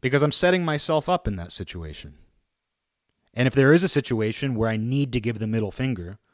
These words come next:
and I gotta say, too, you know, I pick my spots. I pick my spots. If there's a big burly guy,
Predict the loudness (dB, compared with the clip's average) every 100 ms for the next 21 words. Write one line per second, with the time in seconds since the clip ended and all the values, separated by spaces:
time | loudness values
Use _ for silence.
0 | _ _ _ _ _ _ _ _ _ 0
1 | 4 4 6 2 4 2 4 2 0 -4
2 | -8 -20 -20 _ _ -2 0 0 -2 -12
3 | -8 -8 -8 -8 -10 -10 _ _ _ _
4 | _ _ _ _ _ _ 0 0 2 -2
5 | -2 -4 -4 -4 -4 -2 0 2 2 4
6 | 2 2 0 2 4 2 -2 -4 -2 -2
7 | -4